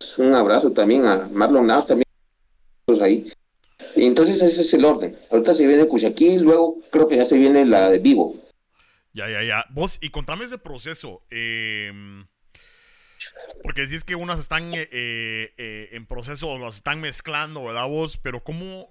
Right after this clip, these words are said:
Speaker 2: cu-, cuál es el proceso de grabación? O sea, por ejemplo, solo,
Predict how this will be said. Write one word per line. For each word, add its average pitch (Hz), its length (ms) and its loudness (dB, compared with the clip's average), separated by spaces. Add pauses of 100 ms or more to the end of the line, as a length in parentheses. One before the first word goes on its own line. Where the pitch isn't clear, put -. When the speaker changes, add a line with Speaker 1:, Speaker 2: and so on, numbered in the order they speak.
(100)
Speaker 2:
cu-, - 160 -20
cuál 175 180 -10
es 202 100 -8
el 220 100 -12
proceso 160 880 -10
de 127 120 -10
grabación? 117 560 -10
O 107 80 -16
sea, 143 360 -8 (360)
por 127 140 -14
ejemplo, 156 360 -12
solo, 135 480 -10